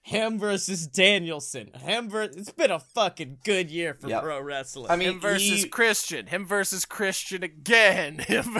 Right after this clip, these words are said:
Speaker 3: versus
Speaker 2: <laughs> He fucking, like,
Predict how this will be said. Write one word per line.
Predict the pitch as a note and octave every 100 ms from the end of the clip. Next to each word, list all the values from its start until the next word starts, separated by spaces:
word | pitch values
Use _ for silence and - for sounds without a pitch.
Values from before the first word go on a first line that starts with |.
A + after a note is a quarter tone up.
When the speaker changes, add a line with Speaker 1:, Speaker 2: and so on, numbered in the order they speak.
| -
Speaker 3:
versus | A3+ - C4 - - A4 - _ - - - - - D#4+ - - - - -
Speaker 2:
<laughs> | -
He | - A3 A3
fucking, | - G#3 G3+ F#3+ F3 D3
like, | D3+ C#3+ C3